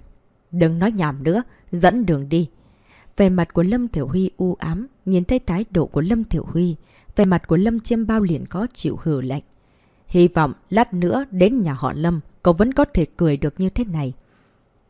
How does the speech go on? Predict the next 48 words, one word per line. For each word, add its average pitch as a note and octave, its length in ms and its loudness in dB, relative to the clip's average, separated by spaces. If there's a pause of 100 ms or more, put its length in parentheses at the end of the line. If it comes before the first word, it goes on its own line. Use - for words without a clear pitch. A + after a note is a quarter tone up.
(160)
Sau F3 280 -2
đó, D#3+ 340 -4
Lâm G#3+ 200 0
Thiểu D3 180 -4
Huy G3 180 0
đi G3 280 0
theo F3+ 180 -2
Lâm F3 200 -2
Chiêm F3 300 -6
Bao D#3+ 260 -4 (360)
đến A3+ 280 0
nhà E3+ 120 0
họ B2+ 220 -8
Lâm. F3 280 -4 (420)
Sau G#3 220 0
khi G3 180 0
đến C4 200 0
nhà E3+ 140 -2
họ C3+ 260 -6
Lâm, F#3 240 -2 (320)
Lâm A#3 220 2
Thiểu F3+ 160 0
Huy A#3 180 2
lấy F#3+ 240 -2
điện D#3+ 200 0
thoại B2+ 240 -4
di A#3 120 -2
động C#3 260 -4
rồi C#3+ 320 -2
bấm G#3+ 200 -4
một E3 140 -4
dãy - 200 -8
số. F#3+ 360 -4 (480)
Thấy G3+ 240 2
thế, F#3 320 0
Lâm F3 240 0
Chiêm E3 260 -4
Bao D#3 240 -4
cười D3 180 -4
lạnh: C3 240 -8 (680)
"Bây F#3 200 6
giờ D#3 280 0
mới G#3+ 180 2
gọi E3+ 220 0
người D#3 280 0
tới F3 260 0
giúp C4 240 -2
đỡ, F3+ 220 2